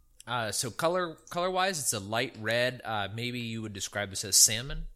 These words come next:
in color. Uh, smell, it's a raspberry and strawberry. Taste, acidic, tart, uh, which acidic and tart, I think, might be similar tastes. Uh, this is not like the, it's more like tart, like a lemon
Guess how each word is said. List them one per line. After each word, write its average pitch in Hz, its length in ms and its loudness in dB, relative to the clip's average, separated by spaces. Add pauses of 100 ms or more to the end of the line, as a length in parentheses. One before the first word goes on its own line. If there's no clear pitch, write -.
(120)
in 156 140 -12
color. 170 340 -12 (460)
Uh, 98 260 0 (460)
smell, 151 560 4
it's 113 300 -2
a 104 120 0
raspberry 107 500 0
and 92 80 -8
strawberry. 165 720 0 (460)
Taste, 170 520 2
acidic, 165 500 4 (280)
tart, - 460 -4 (320)
uh, 90 140 -8 (220)
which 113 380 -4 (180)
acidic 151 360 0
and 98 100 -10
tart, - 260 -8
I 104 40 -8
think, 101 200 -12
might 95 280 -8
be 98 220 -8 (320)
similar 117 520 0 (100)
tastes. - 440 -4
Uh, 90 320 -6 (460)
this 143 240 0
is 143 120 -2
not 180 260 0
like 139 220 -2
the, 104 380 -6
it's 120 200 -8
more 170 180 -2
like 127 200 -4
tart, - 340 -6
like 107 260 -4
a 95 60 -6
lemon 110 600 -8